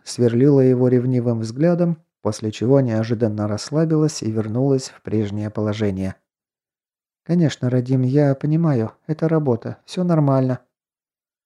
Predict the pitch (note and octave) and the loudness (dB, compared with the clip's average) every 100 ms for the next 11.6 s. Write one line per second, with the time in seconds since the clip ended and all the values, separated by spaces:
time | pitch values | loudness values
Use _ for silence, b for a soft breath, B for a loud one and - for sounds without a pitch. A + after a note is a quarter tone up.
0 | _ _ _ G#2+ G#2+ C#3 F3 E3+ - C3 | _ _ _ -2 2 4 2 0 0 0
1 | B2+ B2 C3+ C3 C3+ C#3 C3 C3 B2 A#2+ | 2 4 4 6 6 4 6 4 4 2
2 | B2+ - C3 B2+ B2+ A#2+ A#2 A#2 - B2+ | -2 -2 2 2 0 -2 -2 -2 0 2
3 | B2 G#2 G#2 - A#2 A#2 G2+ A#2 D3+ E3+ | 4 4 2 0 0 2 4 4 2 0
4 | E3 D#3+ C#3+ C#3 B2+ B2+ C3 F#2 G2+ - | 0 0 0 0 0 2 4 2 0 -8
5 | _ _ _ _ _ _ _ _ _ _ | _ _ _ _ _ _ _ _ _ _
6 | _ - - A#2 G2+ - - C#3 C3 A#2+ | _ -10 2 4 4 0 2 4 6 4
7 | C#3+ F#3 F#3 - C#3+ C3 A#2+ G#2 - - | 4 4 0 2 2 4 4 2 0 -8
8 | _ _ _ - F#3 D#3+ B2+ B2 B2 - | _ _ _ -2 0 4 4 2 -4 -12
9 | _ B2 A#2+ B2 A#2+ A#2 A#2 C#3 F3+ F3 | _ -6 0 2 2 0 2 2 0 0
10 | E3 - C3 - C#3 C#3 A#2+ B2 - A#2+ | 0 0 -2 -2 -2 -2 0 -2 0 0
11 | A#2 A2+ A2 G#2+ - | 0 0 -2 -2 -6